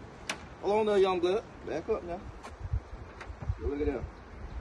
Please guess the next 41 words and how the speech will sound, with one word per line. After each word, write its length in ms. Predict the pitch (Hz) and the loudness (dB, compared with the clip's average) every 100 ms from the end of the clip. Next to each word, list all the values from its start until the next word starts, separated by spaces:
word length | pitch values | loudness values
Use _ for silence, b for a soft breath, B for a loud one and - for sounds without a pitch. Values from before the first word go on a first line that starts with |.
| - - | -8 -4
Got 100 | 131 | -2
the 80 | 156 | 0
thing 320 | 170 170 175 | 2 2 4
there 140 | 170 | 6
back 220 | 165 165 | 6 8
in, 120 | - 170 | 6 6
uh, 300 | 170 151 113 - - - - - | 6 6 4 -6 -12 -12 -10 0
seventy-nine. 540 | 175 196 370 339 269 - - - - - - - | 2 4 4 2 0 -4 -8 -6 -6 -6 -8 -10
Still 380 | - - 180 190 | -16 8 10 10
running, 260 | 180 170 151 | 10 6 4
been 160 | 160 156 | 0 6
jumping. 320 | 190 156 147 - - - - - - | 6 6 0 -6 -14 -12 -12 -12 4
Jump 200 | 196 - | 4 6
three 160 | 196 214 | 4 6
Coke 280 | 220 208 208 | 10 10 10
cans 300 | 208 214 196 | 6 8 10
at 100 | 214 | 8
a 60 | |
time. 340 | 233 165 117 104 - - - - - - - - - | 8 4 4 0 -8 -10 -14 -14 -14 -16 -16 -14 2
I 140 | 151 | 6
know, 100 | 180 | 6
young 160 | 170 165 | 6 12
blood. 200 | 160 - | 12 12
I 80 | 170 | 10
gotta 200 | 190 165 | 6 6
roll 260 | 170 185 180 | 8 8 8
up 140 | 180 | 12
out 140 | 185 | 12
of 60 | 156 | 12
here. 180 | 135 107 - - - - - - - - | 8 6 0 -6 -6 -6 -6 -6 -6 -4
I 40 | |
gotta 160 | - 135 | 2 2
get 120 | 147 | 6
up 160 | 151 147 | 6 12
out 140 | 143 | 12
of 60 | 139 | 12
here, 80 | 139 | 8
man. 280 | 117 123 - - - - - - - - - - - - - - - - - - - - | 8 6 4 0 -8 -6 -2 -2 -4 -8 -12 -10 -8 -6 -8 -14 -8 2 2 2 -10 -6
I 100 | 127 | -2
catch 260 | 151 185 160 | 0 0 0
y'all. 280 | 156 151 | 2 0